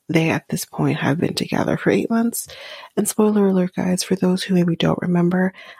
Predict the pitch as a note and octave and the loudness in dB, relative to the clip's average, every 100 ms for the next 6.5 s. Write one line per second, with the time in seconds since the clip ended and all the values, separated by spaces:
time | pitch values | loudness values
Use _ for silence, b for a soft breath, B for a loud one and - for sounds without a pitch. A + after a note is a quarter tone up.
0 | B F#3 - G#3 G#3 G3 F#3+ F#3 F3+ F3 | B -8 0 2 2 2 2 0 -2 -4
1 | - F3 D#3+ - E3+ - - E3 D#3 - | -4 0 0 0 -4 -2 0 0 0 -2
2 | - E3+ D#3+ - D3+ D3 D3+ D#3+ b b | -4 -4 -4 -2 0 2 2 -2 b b
3 | b b b b - - - A#3 A#3+ G#3+ | b b b b -10 -6 -2 2 2 2
4 | G3+ G3 G3 F#3 F3 E3 E3 D#3 - - | 0 -2 0 0 0 -2 -2 -4 -6 -10
5 | E3+ - - G#3 F#3 - - - E3 D3 | -12 -8 -2 2 2 -2 -6 0 2 2
6 | D3+ - - - - | 0 -4 -4 -4 -6